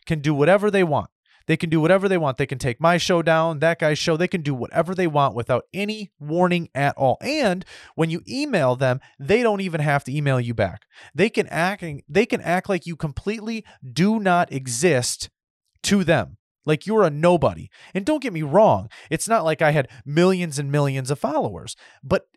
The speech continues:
I did have something. And I worked very hard to get that something. And I worked very hard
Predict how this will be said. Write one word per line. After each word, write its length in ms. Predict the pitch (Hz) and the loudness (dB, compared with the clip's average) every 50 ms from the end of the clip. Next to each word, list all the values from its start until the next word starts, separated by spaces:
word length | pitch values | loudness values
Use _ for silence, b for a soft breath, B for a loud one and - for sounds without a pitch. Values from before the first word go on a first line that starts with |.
| _ _ - | _ _ -2
I 180 | - 175 180 | 0 0 0
did 360 | 175 156 135 - 185 202 208 | -2 -4 -4 2 2 2 2
have 320 | 185 147 151 185 180 160 - | 2 0 0 0 0 0 0
something. 540 | - - 190 196 220 208 - 117 - 113 110 _ _ _ _ _ - | 0 0 0 0 -2 -4 -14 -16 -16 -16 -20 _ _ _ _ _ -8
And 100 | - 160 | -2 -2
I 60 | 165 160 | 0 0
worked 380 | 170 156 170 196 196 - - | 0 2 4 2 2 2 -2
very 420 | 165 139 135 156 185 208 220 196 151 | -6 -2 2 4 4 4 4 2 0
hard 580 | 127 - - - 233 269 226 160 123 123 135 B B B B B | -4 -4 0 2 4 6 6 6 4 2 0 B B B B B
to 100 | - 165 | -6 -4
get 260 | 147 120 143 202 208 - | -4 0 0 0 2 2
that 240 | 139 113 - - | 0 0 0 0
something. 480 | - - - 69 - - - - - - _ B B B B B B B B - | -4 -4 -4 -6 -8 -16 -16 -16 -16 -20 _ B B B B B B B B -4
And 180 | 165 165 165 | -2 2 2
I 60 | 165 | 4
worked 260 | 170 170 185 185 - - | 4 6 4 2 2 2
very 320 | 131 131 185 202 196 156 | 2 4 4 4 4 2
hard 560 | 127 110 98 226 254 254 208 165 147 143 143 | 0 -2 2 4 6 6 6 6 4 2 0